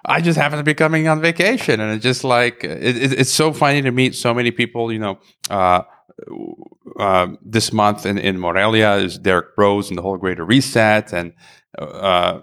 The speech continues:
in Mexico last year, we had just half hour from here, the Libertarian, uh, podcast conference, you know, Clint Russell, Buck Johnson, um, Mark Claire, and others.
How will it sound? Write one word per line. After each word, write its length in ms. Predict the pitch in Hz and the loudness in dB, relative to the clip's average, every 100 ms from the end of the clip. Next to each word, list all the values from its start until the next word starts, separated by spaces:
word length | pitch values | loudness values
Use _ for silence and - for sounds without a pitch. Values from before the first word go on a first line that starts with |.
| _ _ _ - _ - | _ _ _ -20 _ -12
in 120 | 104 | -6
Mexico 320 | 104 104 - | -4 -4 -2
last 340 | 101 101 - - | 2 2 0 0
year, 160 | 110 | 0
we 140 | 104 98 | 0 0
had 300 | 104 98 98 | 0 0 -4
just 200 | 101 - | -8 -4
half 220 | 107 101 | -4 0
hour 180 | 101 101 | 0 0
from 200 | - 98 | -2 0
here, 140 | 101 | 0
the 100 | 92 | 2
Libertarian, 640 | 95 87 - 101 98 92 - _ _ - | 0 0 0 2 2 0 -4 _ _ -12
uh, 280 | 62 - - | -10 -8 -8
podcast 540 | - 98 - 98 95 | -2 -4 -2 -4 -2
conference, 420 | 98 95 - 95 - | 0 0 0 -6 -6
you 60 | |
know, 60 | 90 | -4
Clint 240 | - 92 | -4 -2
Russell, 300 | 95 92 92 | 0 0 0
Buck 220 | 87 90 | 0 -2
Johnson, 540 | - 92 90 - 85 87 | 0 0 0 -4 -4 0
um, 440 | 85 82 78 - _ _ _ _ - - 92 | 0 0 -4 -14 _ _ _ _ -12 -6 0
Mark 200 | 92 - | 0 2
Claire, 220 | 90 90 | 2 4
and 80 | 90 | 4
others. 460 | 92 92 - - | 4 2 0 -6